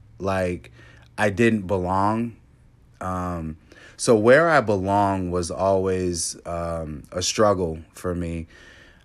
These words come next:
Um, I didn't like being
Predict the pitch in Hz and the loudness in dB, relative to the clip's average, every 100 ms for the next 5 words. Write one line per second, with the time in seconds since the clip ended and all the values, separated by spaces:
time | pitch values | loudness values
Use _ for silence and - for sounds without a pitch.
0 | - - 82 82 80 80 76 73 - _ | -18 -10 -6 -6 -6 -6 -8 -12 -16 _
1 | _ - _ _ _ _ _ _ 95 90 | _ -20 _ _ _ _ _ _ -6 -6
2 | 82 117 127 131 101 104 104 101 98 - | 2 2 4 2 0 2 4 4 0 -8
3 | - _ 82 101 101 101 92 92 87 | -20 _ -10 -4 -2 -2 -2 -4 -6